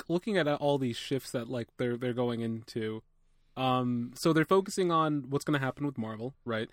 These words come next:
That's gonna be heavily influenced a little, I would, I would say quite a bit, by what their ventures are gonna be into the streaming platforms. With what Marvel was before,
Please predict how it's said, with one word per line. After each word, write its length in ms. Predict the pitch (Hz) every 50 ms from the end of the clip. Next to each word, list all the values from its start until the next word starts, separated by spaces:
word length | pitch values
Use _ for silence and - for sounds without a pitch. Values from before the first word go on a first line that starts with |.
| _ _ _ _ -
That's 180 | 147 151 151
gonna 160 | - 170 165 147
be 100 | 147 135
heavily 340 | 127 143 123 131 127 120 117
influenced 800 | - 127 117 113 - 123 117 117 117 113 113 - - - - _ _ - -
a 80 | 131
little, 400 | 123 120 131 131 123 127 123 117 120 -
I 100 | - 147
would, 120 | 156 170 180
I 80 | 175 185
would 160 | 180 160 -
say 260 | - 185 170 151 131 120 - -
quite 300 | - - 151 151 143 127
a 60 | 113
bit, 320 | 110 143 135 127 117 - - _ _ _ _ _ _ _ -
by 320 | 147 135 131 131 127 123 127 113 113 135 131 120 - -
what 240 | 131 139 135 - -
their 120 | 131 127
ventures 380 | 110 127 123 120 - 127 117 -
are 120 | 117 117
gonna 160 | 107 120 117 107
be 360 | 113 117 117 117 113 113 - -
into 240 | 120 120 113 127 117
the 80 | 104
streaming 400 | - - - 170 160 147 127 117
platforms. 720 | - - 113 113 - - - 120 110 113 110 110 110 - - - - _ - - - -
With 200 | 131 151 151 151
what 240 | 139 151 185 185
Marvel 440 | 170 151 143 147 156 147 147 139 127 123
was 200 | 131 127 120 117
before, 680 | 110 117 110 - - 127 123 135 151 170 185 190 185